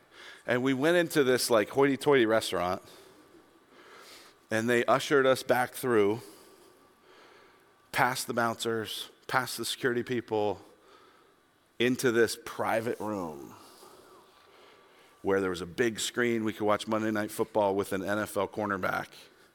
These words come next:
and had this lovely dinner. And it was like,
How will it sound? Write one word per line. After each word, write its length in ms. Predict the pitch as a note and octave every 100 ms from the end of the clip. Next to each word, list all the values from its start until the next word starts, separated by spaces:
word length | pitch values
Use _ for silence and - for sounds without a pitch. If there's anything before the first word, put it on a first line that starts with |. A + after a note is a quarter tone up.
| _ - - - - -
and 360 | F#2+ F#2 F2+ F#2
had 240 | - F#2+ F2
this 200 | F2 -
lovely 360 | F2+ F#2+ F2 F2+
dinner. 400 | E2 F2+ D#2 - - _ _ _ _ _ _ _ - - - -
And 80 | G2+
it 40 |
was 160 | F#2+ F2+
like, 240 | F2+ E2+